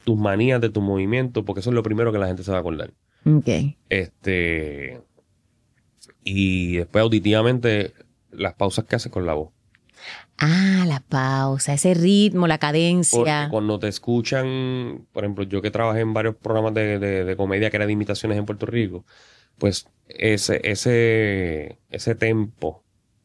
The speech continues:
Speaker 1: por ejemplo, aquí hay, aquí hay varios imitadores en Puerto Rico. Raymond imita, Herbert Cruz imita,
Speaker 2: Ujú.
Speaker 1: eh, Julián Guillermini imita. O sea, verlos con los diferentes, cómo ellos van cachando las características principales, pues eso, eso es lo que me gusta.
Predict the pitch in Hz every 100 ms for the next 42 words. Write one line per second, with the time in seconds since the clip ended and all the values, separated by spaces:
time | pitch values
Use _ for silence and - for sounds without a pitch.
0 | _ _ _ - 101 98 95 92 87 -
1 | 95 101 - 107 123 117 104 101 98 95
2 | 92 90 87 87 90 90 - - - _
3 | _ - 98 104 98 92 87 85 92 92
4 | 87 85 82 92 85 82 98 98 90 87
5 | 87 90 196 165 185 196 233 _ - -
6 | 82 85 85 82 80 95 92 85 76 -
7 | 90 85 80 78 _ _ _ _ - 107
8 | 95 87 104 110 123 131 - _ _ _
9 | _ _ - 107 101 101 104 101 107 131
10 | 123 120 117 110 107 113 123 120 127 120
11 | 113 120 120 120 113 - _ - _ 110
12 | - 95 92 92 - 107 117 123 110 117
13 | 117 95 82 - _ _ _ _ _ _
14 | _ - 92 98 - 113 110 110 101 92
15 | 78 - -